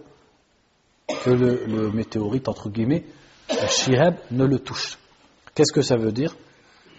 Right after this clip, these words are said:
Ça veut dire que parfois, Allah Azza wa Jal laisse le djinn entendre et répéter la parole. Ça, c'est par hikmah d'Allah subhanahu wa ta'ala. C'est pas par le fait qu'Allah rate,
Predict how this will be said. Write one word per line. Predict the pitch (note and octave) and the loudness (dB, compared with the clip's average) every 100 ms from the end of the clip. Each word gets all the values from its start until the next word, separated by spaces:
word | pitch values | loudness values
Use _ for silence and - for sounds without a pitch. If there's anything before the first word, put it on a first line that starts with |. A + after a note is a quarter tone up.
| - | -12
Ça | - A2 | -4 -2
veut | B2 | 0
dire | D3+ | 0
que | - | 0
parfois, | B2+ A#2+ - - D#3 | 2 2 2 2 2
Allah | A2 A#2 A#2+ | 2 2 2
Azza | A2+ A2+ | 2 0
wa | A2 | 0
Jal | B2 C#3 | 2 2
laisse | A2+ B2 - - - - - | 4 2 0 -8 -10 -16 -6
le | A2+ A2 | -4 -2
djinn | A#2+ D#3+ - | 0 -2 0
entendre | A2+ - C#3+ A#2+ | -2 2 2 2
et | A2+ | 0
répéter | A2+ A2 A2 C3+ | -2 -4 -4 -2
la | A2+ | -4
parole. | - F#2+ - - _ _ _ _ | -4 -8 -10 -16 _ _ _ _
Ça, | - B2 | -4 -4
c'est | - G#2+ | -2 -2
par | A#2 - - | -2 -2 -10
hikmah | - - A2+ C3+ - | -12 -6 -4 -4 -4
d'Allah | A2 A2 A#2+ | -2 0 -2
subhanahu | - - G2+ | -6 -10 -8
wa | F#2+ | -8
ta'ala. | G2+ D2+ - _ _ _ _ _ _ _ | -10 -10 -16 _ _ _ _ _ _ _
C'est | - - | -10 0
pas | - F3+ | 6 6
par | F3+ D3+ D3+ | 8 6 4
le | B2 A2+ | -4 -2
fait | - D3+ | 0 0
qu'Allah | - B2 C3+ D#3 C3+ | 2 2 4 0 -4
rate, | G2+ G#2+ B2+ - - | -6 2 2 2 -8